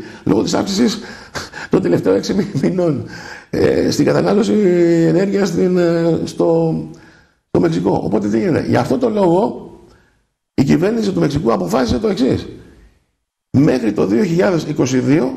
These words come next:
θα έχει τετραπλασιάσει τα φωτοβολταϊκά. Άλλο παγκοσμίο ρεκόρ,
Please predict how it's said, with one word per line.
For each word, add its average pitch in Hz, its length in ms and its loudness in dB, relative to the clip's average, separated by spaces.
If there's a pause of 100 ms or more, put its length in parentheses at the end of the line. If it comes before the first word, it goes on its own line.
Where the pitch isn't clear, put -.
(720)
θα 170 100 2
έχει 185 220 0
τετραπλασιάσει 170 1120 0
τα 160 100 0
φωτοβολταϊκά. 160 760 0 (1400)
Άλλο 139 240 2
παγκοσμίο 110 420 2
ρεκόρ, 101 320 2